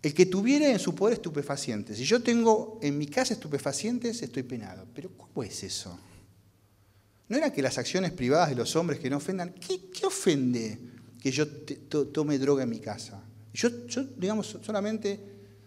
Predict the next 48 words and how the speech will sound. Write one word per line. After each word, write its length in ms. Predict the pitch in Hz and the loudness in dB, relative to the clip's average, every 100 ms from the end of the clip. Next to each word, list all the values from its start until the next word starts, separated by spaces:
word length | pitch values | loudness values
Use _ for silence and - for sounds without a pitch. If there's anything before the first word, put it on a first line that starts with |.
| - | -12
consumo 480 | - 135 202 208 170 | -8 -6 -4 0 2
droga 420 | 156 180 202 196 | 6 8 8 6
en 80 | 180 | 2
mi 80 | 139 | 0
casa 460 | - 98 - 107 | -2 -6 -6 -2
o 160 | 113 123 | 0 0
tengo, 400 | 160 170 160 - | 0 2 2 0
co-, 180 | - - | -4 -2
cultivo 520 | 127 123 - 196 175 | -2 -2 -2 2 2
droga 280 | 156 175 180 | 4 2 0
en 60 | |
mi 80 | 151 | -2
casa 240 | - 196 - | -2 -4 -4
y 40 | |
la 80 | 139 | -6
consumo. 260 | 135 147 | -6 -4
Nada 140 | 269 269 | 0 0
más 100 | 285 | 0
que 140 | - | -2
eso 220 | 294 - | -2 0
hago, 140 | 120 208 | 0 2
no, 200 | 160 175 | 0 0
no, 140 | 175 - - - - - | -2 -6 -14 -16 -8 4
no, 240 | 135 139 | 6 6
eso. 400 | 131 - 123 107 - - - - - - - - - - - - | 2 -2 -6 -6 -12 -20 -20 -20 -20 -20 -20 -20 -20 -20 -20 0
Pero 140 | 143 | 4
a 20 | |
mí 100 | 240 | 4
yo 100 | 330 | 2
tengo 160 | 294 226 | 2 4
un 100 | 143 | 4
artículo 380 | 131 285 294 151 | 2 4 6 6
que 60 | |
dice 160 | 127 131 | 4 0
que 80 | 113 | 0
las 100 | 107 | 0
acciones 260 | 110 143 135 | 2 4 4
privadas 260 | 117 131 | 4 4
de 80 | 123 | 4
los 180 | 113 - | 0 0
hombres, 220 | 208 175 - - - | -2 -4 -10 -18 8
¿por 160 | - 330 | 10 10
qué 120 | 330 | 8
eso 180 | - 123 | 8 6
ofende 480 | 117 123 113 107 110 | 6 2 2 2 2
a 40 | |
los 120 | 101 | 0
demás? 480 | 101 95 104 - - | -2 -4 -6 -6 -8